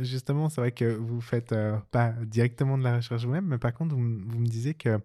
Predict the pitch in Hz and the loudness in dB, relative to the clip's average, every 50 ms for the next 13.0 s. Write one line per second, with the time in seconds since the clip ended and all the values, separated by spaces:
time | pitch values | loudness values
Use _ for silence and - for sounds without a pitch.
0 | - - - - - - - _ _ - - 95 101 135 131 - 113 104 104 127 | -6 -14 -20 -20 -20 -20 -20 _ _ -6 -2 0 0 0 0 0 0 2 2 2
1 | 143 156 139 120 120 123 131 127 - - - 127 - - - 135 120 117 - 117 | 2 4 4 4 4 2 2 0 -2 -4 -6 -8 -6 -6 -6 -6 -4 -4 -6 -8
2 | 117 - 107 104 101 - - - 113 - - - 117 113 113 110 110 113 117 123 | -6 -6 -6 -6 -6 -6 -6 -6 -6 -6 -6 -6 -6 -4 -4 -4 -2 -2 -2 -2
3 | 127 117 - - 98 - - - 101 104 98 98 98 98 104 104 101 101 98 - | -4 -6 -8 -10 -12 -10 -10 -8 -8 -6 -6 -6 -6 -8 -8 -8 -8 -8 -8 -8
4 | 107 95 - - - 95 92 95 101 - _ - - - - - - _ - 113 | -10 -10 -8 -10 -10 -10 -10 -12 -14 -18 _ -20 -20 -20 -20 -20 -20 _ -6 -6
5 | 98 - - 107 101 98 98 92 101 98 - 104 98 - - 131 139 139 123 107 | -4 -2 0 2 2 2 2 0 -2 -2 -2 -4 -2 0 2 2 4 4 4 2
6 | 98 98 98 76 76 - 104 101 101 104 95 127 - 98 101 95 107 113 113 110 | 0 -2 -4 -6 -8 -8 -6 -6 -6 -8 -8 -12 -16 -20 -18 -16 -14 -12 -10 -10
7 | - - - 113 120 131 127 113 - 110 104 - - 101 107 117 - - 98 95 | -6 -4 0 0 2 2 0 0 -2 -6 -8 -6 -6 -6 -6 -4 -4 -6 -6 -6
8 | - - - - - - - _ _ _ 120 107 - - 101 95 95 95 98 - | -8 -12 -20 -20 -20 -20 -20 _ _ _ -8 -8 -4 -4 -2 -2 -2 -4 -4 -4
9 | 101 101 101 - 113 107 101 98 107 - 120 113 117 110 110 117 113 110 104 98 | -4 -4 -2 0 0 0 0 -2 -4 -4 -4 -2 0 0 2 2 0 0 -2 -4
10 | 98 95 98 101 - - 113 110 107 101 101 95 95 92 92 98 101 107 110 - | -4 -4 -6 -8 -4 -4 -4 -4 -2 -4 -4 -2 -2 -4 -4 -6 -8 -8 -10 -6
11 | - 110 107 110 113 120 117 - 123 123 135 135 131 - - 113 104 104 101 104 | -6 -4 0 2 2 2 2 2 2 2 2 0 0 -2 -2 -2 -2 0 -2 -4
12 | 98 90 87 87 104 107 107 104 104 101 104 107 107 107 104 107 107 104 104 | -4 -6 -8 -10 -8 -6 -6 -6 -6 -6 -8 -8 -8 -8 -8 -8 -8 -10 -10